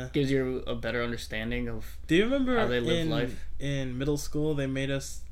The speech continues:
Speaker 2: try to put on our clothes with socks on our hands?
Speaker 1: No, I don't remember that.
Speaker 2: Oh, it was like, um, in social studies, they were trying to show us, like, the difference between,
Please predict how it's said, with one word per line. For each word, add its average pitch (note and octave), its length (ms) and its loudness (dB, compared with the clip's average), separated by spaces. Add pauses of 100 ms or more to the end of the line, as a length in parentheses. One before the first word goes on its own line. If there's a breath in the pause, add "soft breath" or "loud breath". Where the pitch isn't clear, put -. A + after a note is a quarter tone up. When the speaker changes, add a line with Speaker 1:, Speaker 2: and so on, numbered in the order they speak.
Speaker 2:
try C3+ 240 0
to C3+ 80 0
put C3+ 240 -4
on C3+ 160 0
our B2 140 -2 (120)
clothes B2+ 560 -2
with A#2+ 220 -6
socks B2 420 -6
on B2+ 120 -2
our B2+ 100 -4
hands? C3 440 -4 (540)
Speaker 1:
No, C3 280 2
I B2 100 4
don't B2 180 0
remember A#2+ 300 -4
that. B2+ 240 -4 (240)
Speaker 2:
Oh, D3+ 480 6
it D3+ 100 4
was D#3+ 160 2
like, E3 240 0
um, C#3+ 340 0 (1000)
in D3+ 140 0
social E3 400 0
studies, A2+ 460 -8
they C#3 120 -2
were C#3 60 -2
trying D#3 260 0
to D3+ 60 0
show D3 260 2
us, C#3+ 160 0
like, C3+ 200 -2
the C#3 100 0
difference C3+ 400 -4
between, B2+ 540 -4